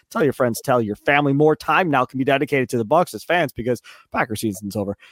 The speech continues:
Uh, okay, so let, let's talk a, a little bit, uh, about Adrian Griffin, if you don't mind. I was listening to the, uh, the flagship pregame show, uh, leading up to the Bucks, uh, tonight. Had it on in the car while I was driving around. And, uh, Adrian Griffin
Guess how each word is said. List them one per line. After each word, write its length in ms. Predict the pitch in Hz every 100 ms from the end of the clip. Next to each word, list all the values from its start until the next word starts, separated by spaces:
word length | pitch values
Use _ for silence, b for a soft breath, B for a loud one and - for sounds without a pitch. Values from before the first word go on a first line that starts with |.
| b
Uh, 140 | - 170
okay, 220 | 226 208 165
so 320 | 196 180 -
let, 220 | 214 240 -
let's 220 | 226 247
talk 220 | 214 185
a, 120 | 175 151
a 120 | 170 165
little 240 | 175 165
bit, 180 | 147 131 _ _ -
uh, 260 | 123 127 123
about 220 | 131 139
Adrian 420 | 147 147 143 123
Griffin, 340 | 113 135 - 110
if 100 | 120
you 60 |
don't 180 | 117 -
mind. 320 | 107 95 127 - B B -
I 80 | 160
was 140 | 170
listening 320 | 254 233 226 196
to 160 | 202
the, 220 | 165 151
uh, 260 | 135 123 117
the 120 | 120
flagship 640 | - 180 175 156 - 139 - _
pregame 440 | 180 202 131 107 110
show, 380 | - 101 151 190 _
uh, 180 | - 117
leading 260 | 127 139 127
up 80 | 117
to 80 | 113
the 60 |
Bucks, 420 | 98 107 - - -
uh, 340 | 117 101 95 - -
tonight. 360 | 113 95 127 - _ b b _
Had 200 | 131 123
it 100 | 120
on 140 | 117
in 80 | 110
the 60 | 107
car 320 | 135 123 131
while 120 | 113
I 100 | 107
was 220 | 104 -
driving 320 | - 120 113
around. 340 | 107 110 135 160 _ _ _ -
And, 220 | 135 131 135
uh, 100 | 139
Adrian 400 | 214 269 381 262
Griffin 580 | 170 151 - 143 156